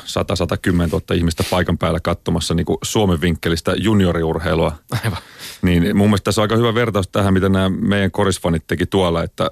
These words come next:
Speaker 1: okei, me otettiin neljä, neljä kertaa turpaa viidessä matsissa, mut, mutta ei sillä ollut niille väliä. Ja kun Suomessa aina sanotaan, että, jo, et, et, niinku, katsotaan vaikka kuinka kovatasosta se on se joku sarja,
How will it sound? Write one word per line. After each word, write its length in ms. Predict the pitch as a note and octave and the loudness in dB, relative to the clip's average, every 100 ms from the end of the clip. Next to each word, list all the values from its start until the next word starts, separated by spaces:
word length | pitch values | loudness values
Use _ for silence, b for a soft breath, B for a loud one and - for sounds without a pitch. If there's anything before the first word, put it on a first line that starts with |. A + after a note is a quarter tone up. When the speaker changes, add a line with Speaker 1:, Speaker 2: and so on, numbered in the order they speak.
| - | -4
Speaker 1:
okei, 240 | G2+ F#2+ | -2 2
me 80 | F#2 | 2
otettiin 300 | F2+ - F#2+ | 2 2 2
neljä, 220 | G#2+ G2 F2+ - - | 2 2 -2 -4 -2
neljä 240 | A2 G#2 | 0 2
kertaa 300 | G2+ E2+ F#2+ | 0 -2 -2
turpaa 460 | - G#2+ - F#2 E2+ | 0 0 0 0 2
viidessä 280 | F2+ F2+ | 2 2
matsissa, 420 | F2+ F#2 - F2+ E2+ | 2 2 0 -2 0
mut, 200 | D#2+ - - - | -2 -4 -8 -2
mutta 340 | F2+ E2+ - F#2 - - - - | 0 0 -2 -4 -6 -12 -6 -2
ei 100 | G2+ | 0
sillä 220 | G2+ G2 | 2 2
ollut 180 | F#2+ F#2 | 4 4
niille 260 | F#2 F2 | 4 2
väliä. 320 | D#2+ E2+ D#2+ D#2+ - _ B B B - | 0 0 -2 -4 -12 _ B B B -10
Ja 60 | |
kun 40 | - | -2
Suomessa 280 | A2+ G2 F#2+ | 0 2 2
aina 100 | F#2+ | 2
sanotaan, 440 | F#2 F2+ F2+ F2 | 2 0 0 0
että, 200 | E2+ - - - - | -2 -8 -12 -6 -2
jo, 120 | F#2 F2 | 0 2
et, 180 | F2 - - | 0 -4 -8
et, 80 | - | -4
niinku, 180 | F2+ F2+ | -2 -2
katsotaan 360 | - G#2 F#2+ | -2 -2 0
vaikka 140 | F#2 F#2 | 0 2
kuinka 220 | A2+ G#2+ | 0 0
kovatasosta 580 | - A#2 F#2+ F2+ F2 - | 0 0 0 -4 -6 -4
se 140 | - | 0
on 140 | F#2 F2 | 0 2
se 100 | F2 | 2
joku 260 | F2 F#2 | 0 0
sarja, 400 | F2 F#2+ E2+ D#2+ | 0 0 0 -2